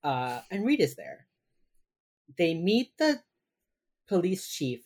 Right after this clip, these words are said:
of the precinct, and it's Tanya fucking Pinkins. Okay.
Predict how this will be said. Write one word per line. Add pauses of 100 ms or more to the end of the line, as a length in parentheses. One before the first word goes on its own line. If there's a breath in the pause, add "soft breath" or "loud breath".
of
the (280)
precinct,
and
it's
Tanya
fucking (100)
Pinkins. (260 soft breath)
Okay.